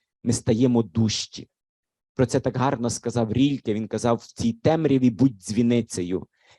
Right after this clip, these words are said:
і що сильніше вдарятиме темрява, хай твій подзвін луна гучніше". І ми можемо справді ставати все більш і більш сильними, і наша стійкість може рости, і нам треба вміти її гартувати,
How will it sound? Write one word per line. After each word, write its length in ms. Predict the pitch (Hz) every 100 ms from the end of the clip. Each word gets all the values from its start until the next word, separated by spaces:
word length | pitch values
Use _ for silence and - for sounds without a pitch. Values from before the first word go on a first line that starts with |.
| _
і 80 | -
що 220 | - -
сильніше 680 | 135 - 123 127 147 170 -
вдарятиме 640 | 135 113 123 127 127 120 117
темрява, 580 | - 127 123 123 110 107
хай 260 | - 120
твій 280 | 113 113 107 -
подзвін 640 | 120 123 101 107 110 104 - _ _ _ _ -
луна 640 | 110 117 113 110 110 113 _ _ _
гучніше". 840 | 92 110 - - 113 107 - - - _ _ _ _ _ _
І 500 | 139 139 135 131 120 - _ -
ми 160 | 131
можемо 380 | 135 127 127 123
справді 540 | - - 127 127 131
ставати 760 | - - 117 120 120 120 110 -
все 220 | - - 110
більш 500 | 98 147 151 - -
і 60 | 127
більш 320 | 123 113 -
сильними, 720 | - 135 127 117 110 110 107 - _ _ _ _ _ _ _ _
і 120 | 123
наша 260 | 120 117 123
стійкість 600 | - - 123 - 113 -
може 240 | 117 113
рости, 380 | 107 110 - 123
і 180 | 120 113
нам 180 | 113 113
треба 220 | 110 104
вміти 420 | 92 113 123 120
її 320 | 101 104 104
гартувати, 800 | 98 117 101 110 104 104 - 98